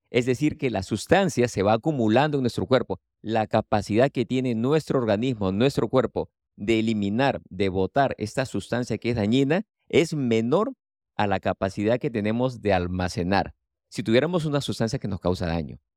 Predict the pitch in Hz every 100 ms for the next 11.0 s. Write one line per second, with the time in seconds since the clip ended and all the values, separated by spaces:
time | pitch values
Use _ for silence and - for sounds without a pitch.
0 | _ _ - 85 104 - 87 95 101 87
1 | 117 104 - _ _ _ _ 113 117 107
2 | 98 - 139 - 98 - 92 85 92 107
3 | 120 98 120 123 120 - 92 98 101 92
4 | 139 127 120 107 98 87 95 113 104 104
5 | 123 131 - _ _ - 92 110 127 117
6 | 95 87 95 117 101 90 85 _ _ _
7 | _ _ - 90 110 127 101 92 104 127
8 | - 110 110 113 95 - 123 113 92 -
9 | 87 107 101 98 117 113 - 80 101 120
10 | 147 185 190 190 127 139 147 - 147